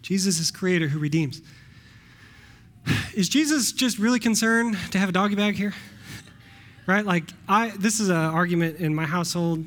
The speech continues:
and I'm wrong, I know I am, but I'm obstinate. So what do we do with leftovers? I'm like, "Pitch 'em,"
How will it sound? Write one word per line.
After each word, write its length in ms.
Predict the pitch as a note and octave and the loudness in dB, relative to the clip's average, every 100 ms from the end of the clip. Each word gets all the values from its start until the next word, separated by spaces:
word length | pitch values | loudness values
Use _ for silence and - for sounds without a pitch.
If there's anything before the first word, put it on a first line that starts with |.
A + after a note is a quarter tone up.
| - | -6
and 140 | F3 | -2
I'm 260 | E3 D#3+ D#3+ | 0 0 0
wrong, 240 | F3 D#3+ | 0 0
I 120 | D3 C#3+ | 0 0
know 180 | D#3 | 0
I 80 | D3 | 0
am, 340 | D3+ D3 C#3+ D#3 | 0 0 -2 -2
but 140 | D#3 | -2
I'm 120 | D3+ | -2
obstinate. 560 | C#3+ C#3 - C#3 D3+ - | -2 -4 -4 -6 -6 -8
So 220 | D3 C#3 - - - - - | -6 -6 -10 -20 -20 -20 -4
what 80 | F#3+ | 0
do 60 | A3 | 2
we 60 | |
do 80 | G3+ | 2
with 100 | E3+ | 2
leftovers? 580 | D#3+ D#3+ D#3 A#2 A#2 - | 0 0 -2 -4 -6 -2
I'm 140 | F3 F#3 | 0 2
like, 260 | D#3 - | 0 -2
"Pitch 320 | - A#3+ A#3+ | -2 -2 -2
'em," 360 | G3 F#3 F#3 | -2 -2 -2